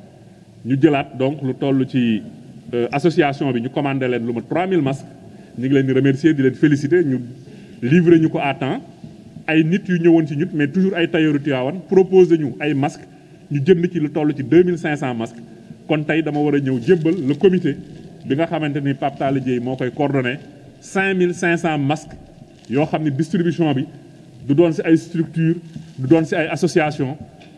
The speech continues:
mais ci jeunes yi la ñuy basé wu. Le conseil communal de la jeunesse ñi ngi fi,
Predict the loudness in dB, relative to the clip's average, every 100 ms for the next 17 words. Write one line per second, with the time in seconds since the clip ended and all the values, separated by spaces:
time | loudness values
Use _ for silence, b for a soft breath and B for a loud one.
0 | -4 0 0 0 2 4 2 0 -2 0
1 | 0 0 -2 -2 -4 -6 -14 -18 -20 -20
2 | -20 -8 -4 2 2 2 2 2 0 -2
3 | 0 0 0 0 0 0 0 2 0